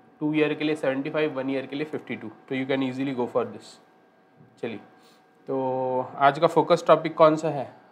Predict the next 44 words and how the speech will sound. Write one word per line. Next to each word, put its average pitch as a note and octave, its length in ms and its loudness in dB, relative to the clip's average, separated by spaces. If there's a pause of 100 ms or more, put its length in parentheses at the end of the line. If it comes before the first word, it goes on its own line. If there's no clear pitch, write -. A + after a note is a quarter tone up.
(140)
हाँ, C#3 260 0
ये G#3+ 220 -8
अभी F3+ 200 -6
पता F3 240 -6
चलेगा E3 340 -4
आज F3+ 120 -6 (100)
का D#3+ 160 -8
फोकस D3+ 400 -12
क्या C3+ 120 -8
है। D#3+ 120 -14 (440)
कंप्लीट F#3 320 -2
सिलेबस G#3 360 0
कवरेज F#3 340 -4
मिलेगा F#3 300 2
आपको F3+ 180 0
यहाँ E3+ 180 -2
पे F#3 140 -10
थ्री F3+ 220 -10
सिक्सटी E3 320 -10
डिग्री, E3 320 -6
that C#3 280 -4
means E3+ 340 -6 (160)
pre E3 200 -8
plus E3 340 -4
mains, E3+ 380 -6 (800)
है D3 60 -6
ना, D3 120 -2
जीएस D3 600 -2
plus E3 240 -6
optional F3+ 440 -4 (1080)
और D#3+ 220 8 (340)
pre D#3 160 -4
plus D#3 280 -2
mains, D#3+ 320 -4
जीएस D3+ 300 -2
plus D3+ 300 -8
optional। D#3 440 -4
इसके C#3 260 -4
साथ C#3 260 4
साथ D3 200 -2
आपको C#3 240 -2
एक C#3 160 -6
क्या C#3+ 140 0
मिलेगा C#3 380 -2